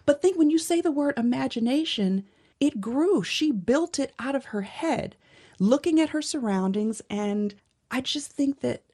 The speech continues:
again, if she had not taken that time out and away and to do something different, she wouldn't have that.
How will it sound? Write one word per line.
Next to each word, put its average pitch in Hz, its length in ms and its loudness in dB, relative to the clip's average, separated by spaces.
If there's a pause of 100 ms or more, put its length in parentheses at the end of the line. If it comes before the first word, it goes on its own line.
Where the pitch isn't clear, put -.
again, 214 640 -2 (120)
if 196 140 -2
she - 220 0
had 170 180 -4
not 165 480 0
taken 196 400 -2
that 170 260 -4
time 175 540 -2 (340)
out - 340 -4
and 165 140 0
away 165 420 2
and 151 140 -4
to 160 80 -8
do 170 180 0
something 170 520 -2
different, 202 400 0 (500)
she - 160 -4
wouldn't 277 240 0
have 311 200 -6
that. - 200 -10